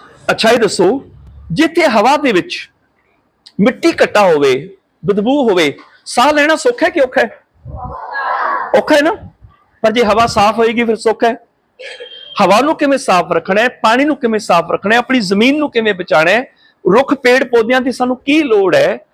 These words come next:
ਆਪਣੀ ਨੇਚਰ, ਆਪਣੀ ਕੁਦਰਤ ਨੂੰ ਕਿਵੇਂ ਬਚਾ ਕੇ ਰੱਖਣਾ ਹੈ। ਅਸੀਂ ਆਪ ਵੀ ਕੁਦਰਤ ਹੀ ਹਾਂ, ਉਹਦਾ ਹੀ ਪਾਰਟ ਹਾਂ। ਤੇ ਜੇ ਅਸੀਂ ਲੰਮੀ ਜ਼ਿੰਦਗੀ ਜਿਉਣੀ ਹੈ, ਤੰਦਰੁਸਤ ਰਹਿਣਾ ਹੈ, ਸਾਨੂੰ ਆਪਣੀ ਕੁਦਰਤ ਦੀ ਸੰਭਾਲ ਕਰਨੀ ਪਏਗੀ। ਇਹ ਵੀ ਗੱਲਾਂ ਸਿੱਖਾਂਗੇ।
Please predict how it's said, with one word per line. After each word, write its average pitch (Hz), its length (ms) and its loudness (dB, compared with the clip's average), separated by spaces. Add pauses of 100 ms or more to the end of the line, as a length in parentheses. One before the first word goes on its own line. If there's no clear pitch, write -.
(200)
ਆਪਣੀ 254 260 -2
ਨੇਚਰ, 202 680 0
ਆਪਣੀ 220 420 0 (540)
ਕੁਦਰਤ 285 380 0
ਨੂੰ 262 140 0
ਕਿਵੇਂ 214 260 0
ਬਚਾ 165 300 0
ਕੇ 151 160 -2
ਰੱਖਣਾ 175 260 0
ਹੈ। 277 260 -2 (320)
ਅਸੀਂ 311 260 0
ਆਪ 214 360 0
ਵੀ 302 100 0
ਕੁਦਰਤ 202 440 -4
ਹੀ 175 300 -2
ਹਾਂ, 135 200 2 (100)
ਉਹਦਾ 240 200 0
ਹੀ 302 60 2
ਪਾਰਟ 175 460 0
ਹਾਂ। 117 140 0 (800)
ਤੇ 254 80 0
ਜੇ 277 100 2
ਅਸੀਂ 294 180 2
ਲੰਮੀ 226 300 2
ਜ਼ਿੰਦਗੀ 226 380 2
ਜਿਉਣੀ 196 440 2
ਹੈ, 170 60 2
ਤੰਦਰੁਸਤ 240 580 0
ਰਹਿਣਾ 214 200 4
ਹੈ, 139 140 2 (360)
ਸਾਨੂੰ 240 220 0
ਆਪਣੀ 247 200 -2
ਕੁਦਰਤ 277 460 -2
ਦੀ 254 120 0
ਸੰਭਾਲ 165 380 2
ਕਰਨੀ 147 280 -2
ਪਏਗੀ। 190 400 0 (240)
ਇਹ 135 100 2
ਵੀ 139 160 0
ਗੱਲਾਂ 147 160 2
ਸਿੱਖਾਂਗੇ। 175 520 -4